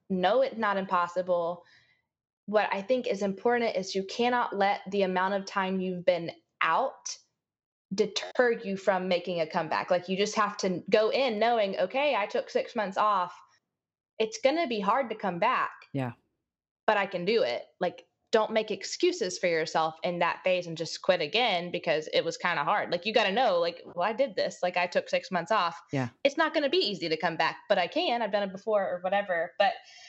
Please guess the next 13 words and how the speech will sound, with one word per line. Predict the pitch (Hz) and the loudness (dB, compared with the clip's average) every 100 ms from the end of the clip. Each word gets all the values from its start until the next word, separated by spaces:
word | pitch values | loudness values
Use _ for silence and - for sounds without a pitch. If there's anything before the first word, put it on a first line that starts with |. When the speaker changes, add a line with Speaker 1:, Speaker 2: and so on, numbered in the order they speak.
| - - - | -20 -2 2
Speaker 1:
I | |
think | 311 320 | 2 2
from | 302 | 2
the | 240 - _ _ - | 0 -2 _ _ 2
the | 226 | 2
beginning | 208 196 453 466 233 | 2 2 2 4 0
of | 185 | -2
the | 190 | -2
question, | 196 180 - 214 185 185 | 0 -2 -2 0 0 -2
how | 180 214 220 | -2 0 0
to | 220 262 | 0 2
avoid | 214 202 185 190 208 | 2 2 0 0 2
it, | 220 - - | -2 -2 -10